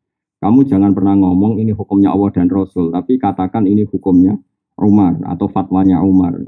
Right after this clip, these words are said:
Jika benar dari Allah, jika salah dari pendapat saya. Makanya,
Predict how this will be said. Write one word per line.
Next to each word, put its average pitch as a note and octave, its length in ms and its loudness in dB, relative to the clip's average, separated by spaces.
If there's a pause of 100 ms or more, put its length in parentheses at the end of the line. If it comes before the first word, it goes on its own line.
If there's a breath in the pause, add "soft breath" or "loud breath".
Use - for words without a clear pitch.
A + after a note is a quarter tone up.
(180)
Jika F#2+ 320 -4
benar G#2+ 400 2
dari G2 240 0
Allah, F2+ 380 -2
jika F2+ 260 -4
salah G2+ 320 -2
dari F2 240 -2
pendapat E2+ 480 -2
saya. - 240 -10
Makanya, G2+ 400 0